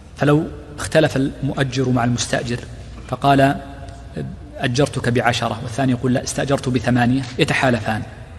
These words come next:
فإن كانت المدة قد انقضت، فانقضاء المدة بمثابة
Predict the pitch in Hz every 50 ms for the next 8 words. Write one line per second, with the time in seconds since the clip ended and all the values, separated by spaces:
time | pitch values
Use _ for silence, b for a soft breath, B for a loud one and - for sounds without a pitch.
0 | - - - - 226 170 147 - - 160 165 165 156 - 143 143 156 156 143 147
1 | 139 139 123 - 139 127 131 127 120 - - 123 110 113 107 - - - - -
2 | - - - - - - - 143 131 - 151 135 156 - 143 143 151 151 139 143
3 | 127 131 131 123 101 135 139 131 147 151